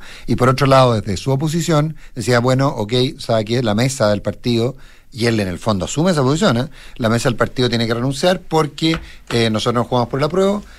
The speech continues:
perdió el apruebo, y bueno, renunció a la ministra de Interior, renunció al, esto me lo digo, estoy citando textual lo que me dijo un militante, eh, renunció a la ministra de Interior, renunció al ministro secretario general de la presidencia, bueno, la directiva que se equivocó, que renuncie. Eh, y Delpín renuncia.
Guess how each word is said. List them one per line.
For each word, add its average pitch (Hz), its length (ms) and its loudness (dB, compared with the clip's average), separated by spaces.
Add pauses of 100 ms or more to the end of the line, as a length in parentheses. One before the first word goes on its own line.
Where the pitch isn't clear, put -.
(120)
perdió 113 220 2
el - 60 4
apruebo, 202 400 4 (420)
y 131 280 2
bueno, 139 300 2
renunció 95 340 -6
a - 20 -2
la 98 80 -2
ministra 95 220 -6
de 107 60 -2
Interior, 185 440 2
renunció 113 300 -4
al, 110 160 -6 (100)
esto 95 220 -8
me 92 100 -10
lo 90 100 -8
digo, 90 180 -8 (160)
estoy 107 180 -4
citando 98 300 0
textual 104 300 2
lo 131 120 2
que 117 40 -2
me 113 120 0
dijo 120 180 -4
un 113 140 0
militante, 180 520 0 (380)
eh, 117 240 4
renunció 110 240 -2
a - 40 2
la - 20 2
ministra 120 180 -2
de 131 40 0
Interior, 214 380 2
renunció 131 300 -2
al 120 80 -2
ministro 117 300 -4
secretario 110 240 -2
general 113 140 -2
de 113 60 2
la 113 40 0
presidencia, 180 500 0 (300)
bueno, 208 180 4
la 160 60 4
directiva 139 420 2
que 165 80 -4
se - 80 -6
equivocó, 165 560 0 (140)
que 175 100 -6
renuncie. 175 540 -2 (480)
Eh, 127 440 4
y 170 100 0
Delpín 269 280 2
renuncia. 233 580 -2